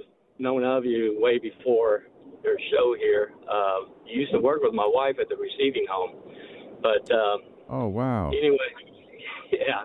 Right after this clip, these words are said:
Speaker 1: Christine. But, um, anyway, uh,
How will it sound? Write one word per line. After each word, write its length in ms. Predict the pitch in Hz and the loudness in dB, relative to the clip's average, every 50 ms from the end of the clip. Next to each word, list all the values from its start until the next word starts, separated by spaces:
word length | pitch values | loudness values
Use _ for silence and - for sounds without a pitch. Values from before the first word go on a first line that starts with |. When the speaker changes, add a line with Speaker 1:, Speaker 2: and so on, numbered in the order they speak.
| - | -8
Speaker 1:
Christine. 600 | - 123 117 - - - 135 131 123 113 107 - - - - - - - - - - - - | -4 -4 -4 -4 -2 0 2 2 2 2 -2 -4 -8 -14 -18 -18 -20 -20 -20 -20 -20 -20 -4
But, 320 | - 131 131 131 127 120 - 139 | -2 0 2 2 0 2 2 0
um, 400 | 131 127 123 120 120 117 113 - - - - - - - - - - - - - _ - - | 0 2 0 -2 -4 -6 -8 -12 -18 -20 -20 -20 -20 -20 -20 -20 -20 -20 -20 -20 _ -2 0
anyway, 500 | 170 180 185 175 160 151 139 135 131 131 | 2 2 4 4 4 2 4 2 2 2
uh, 320 | 127 123 120 113 113 113 | 0 0 -2 -2 -4 -6